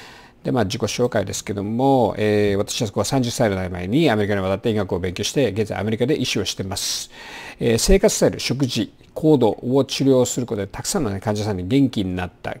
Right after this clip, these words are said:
健康になったって、こう、感謝されてます。まあ、この経験を生かしながら、アメリカに住みながら、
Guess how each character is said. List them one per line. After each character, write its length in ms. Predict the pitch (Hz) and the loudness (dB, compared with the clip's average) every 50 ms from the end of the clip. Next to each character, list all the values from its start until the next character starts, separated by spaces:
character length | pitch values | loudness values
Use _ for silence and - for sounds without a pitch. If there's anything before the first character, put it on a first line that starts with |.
| - | -10
健 200 | - - 165 170 | -8 -4 -4 -2
康 140 | 160 - 170 | -2 0 2
に 80 | 156 143 | 2 2
な 80 | 131 110 | 2 0
っ 60 | - | -2
た 100 | - - | -6 -12
っ 40 | - | -12
て、 280 | - - - - 110 | -14 -14 -8 -8 -8
こ 140 | - - 104 | -6 -4 -6
う、 40 | 92 | -4
感 180 | - 110 107 95 | -2 -2 -2 -2
謝 140 | - 95 | -2 -6
さ 140 | - - 95 | -6 -8 -10
れ 60 | 80 | -10
て 100 | - - | -10 -12
ま 100 | - - | -12 -10
す。 240 | - - - - - - - - - - - - - - - - - | -8 -6 -6 -8 -10 -14 -18 -18 -18 -18 -18 -16 -16 -16 -14 -8 -4
ま 60 | 139 | 0
あ、 20 | |
こ 140 | 131 - 180 | 4 4 4
の 60 | 175 | 4
経 140 | - 180 180 | 6 4 2
験 140 | 160 - 180 | 2 2 2
を 60 | 175 | 2
生 60 | 165 | 4
か 60 | 160 160 | 2 2
し 120 | - - | 2 2
な 80 | 175 151 | 0 2
が 60 | 143 | 4
ら、 80 | 123 | 4
ア 40 | 110 | 4
メ 80 | 113 113 | 2 2
リ 60 | 113 | 0
カ 60 | 123 120 | 0 0
に 60 | 117 | 0
住 160 | - 131 131 | 0 0 0
み 60 | 131 | 0
な 80 | 127 117 | 2 2
が 80 | 107 | 2
ら、 200 | 135 143 127 110 | 2 2 0 -2